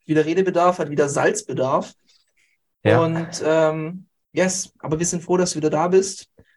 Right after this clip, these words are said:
Speaker 1: Hast uns natürlich ein bisschen gefehlt, auch wenn du mit dem Intro jetzt die Stimmung ein bisschen runtergedrückt hast, aber passt schon.
Speaker 2: Ich habe auch gleich einen salzigen Take, einen Hot Take aus der Community unter einem Post von uns. Und zwar haben wir gepostet,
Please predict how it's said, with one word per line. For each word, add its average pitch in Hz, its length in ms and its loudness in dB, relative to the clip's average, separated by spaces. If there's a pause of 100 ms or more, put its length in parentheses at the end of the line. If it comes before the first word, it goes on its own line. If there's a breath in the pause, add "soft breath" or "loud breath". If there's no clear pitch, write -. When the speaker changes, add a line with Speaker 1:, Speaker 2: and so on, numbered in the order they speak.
Speaker 1:
Hast 156 180 -2
uns 170 220 -6
natürlich 156 280 -2
ein 156 60 -8
bisschen 156 240 -10
gefehlt, 156 460 -6
auch 143 240 0
wenn 165 180 8
du 175 180 6
mit 156 200 -2
dem 117 100 -6
Intro 156 300 -4
jetzt 151 180 -4
die 147 80 -6
Stimmung 156 280 -6
ein - 20 -8
bisschen 151 180 -8
runtergedrückt 160 560 -6
hast, 160 300 -4
aber 170 420 2 (880 loud breath)
passt - 240 -4
schon. - 460 -4 (1000)
Speaker 2:
Ich 117 200 -2
habe 123 120 6
auch 123 120 2
gleich 123 260 2
einen 120 100 6
salzigen 117 560 2
Take, 120 480 -2
einen 101 180 -2
Hot 135 200 0
Take 110 240 2
aus 104 140 0
der 107 100 -2
Community 120 680 2
unter 117 280 2
einem 104 160 2
Post 139 280 2
von 107 200 0
uns. 120 180 2
Und 113 120 2
zwar 120 240 4
haben 131 100 0
wir 131 80 2
gepostet, 131 760 2